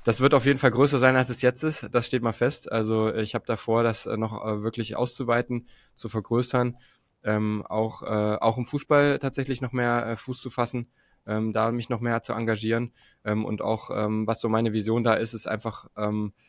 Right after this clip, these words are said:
ja, Menschen, die, ähm, sag ich mal, schon eine gewisse, ja, vielleicht auch Reichweite haben. Das ist ja beim Fußball oft der Fall, sei es jetzt auf den sozialen Kanälen, als auch, auch generell gewisse Strahlkraft haben, ähm, die mental zu begleiten,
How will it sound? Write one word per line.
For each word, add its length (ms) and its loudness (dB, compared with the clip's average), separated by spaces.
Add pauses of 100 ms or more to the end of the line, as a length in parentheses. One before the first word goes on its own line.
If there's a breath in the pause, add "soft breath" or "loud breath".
(280 soft breath)
ja, 160 2
Menschen, 360 0
die, 220 4
ähm, 540 0 (320)
sag 160 2
ich 100 -4
mal, 140 4
schon 180 2
eine 120 2
gewisse, 520 2 (220)
ja, 180 -4
vielleicht 280 -2
auch 120 -2
Reichweite 480 4
haben. 240 4
Das 140 -4
ist 80 -8
ja 80 0
beim 140 -2
Fußball 280 -2
oft 220 -4
der 80 -2
Fall, 480 2
sei 100 -4
es 80 -2
jetzt 140 -10
auf 80 -8
den 100 -2
sozialen 400 -2
Kanälen, 500 0
als 200 -8
auch, 120 -8
auch 200 -12
generell 500 0 (280 soft breath)
gewisse 240 -2
Strahlkraft 640 0
haben, 260 -2 (380 soft breath)
ähm, 280 -2
die 300 -2
mental 420 2
zu 140 -12
begleiten, 640 0